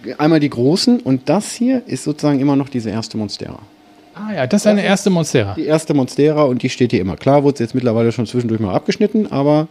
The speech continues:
Speaker 1: das ist sozusagen immer noch die erste Monstera. Und hier so ein Philodendron Melanochrysum, das ein großes Teil. Das ist eher so das, wonach ich halt Ausschau halte. In großen Gigas.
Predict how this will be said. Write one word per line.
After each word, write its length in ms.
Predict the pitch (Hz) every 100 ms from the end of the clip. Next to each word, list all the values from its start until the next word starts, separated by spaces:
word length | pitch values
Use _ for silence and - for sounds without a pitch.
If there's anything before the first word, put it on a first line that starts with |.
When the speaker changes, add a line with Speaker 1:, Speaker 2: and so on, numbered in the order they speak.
| _
Speaker 1:
das 160 | 135 135
ist 100 | 135
sozusagen 300 | 127 123 117
immer 160 | 113 117
noch 120 | 107
die 100 | -
erste 260 | 98 - 98
Monstera. 540 | 123 147 - 143 147 - - -
Und 200 | 107 -
hier 260 | 143 143
so 100 | 123
ein 100 | 107
Philodendron 580 | 104 107 98 120 127 120
Melanochrysum, 840 | 113 104 101 - 160 180 170 175 147
das 140 | 120 110
ein 160 | - 95
großes 460 | 95 117 - 127 -
Teil. 340 | 131 127 135 - - - -
Das 220 | 131 127
ist 40 | 117
eher 180 | 120 113
so 160 | 110
das, 260 | 104 104 104 101
wonach 480 | 107 101 101 98 -
ich 200 | 113 -
halt 200 | 80 76
Ausschau 360 | 85 - 85 82
halte. 200 | 80 82
In 100 | 90
großen 340 | 104 110 -
Gigas. 640 | 113 147 143 139 139 -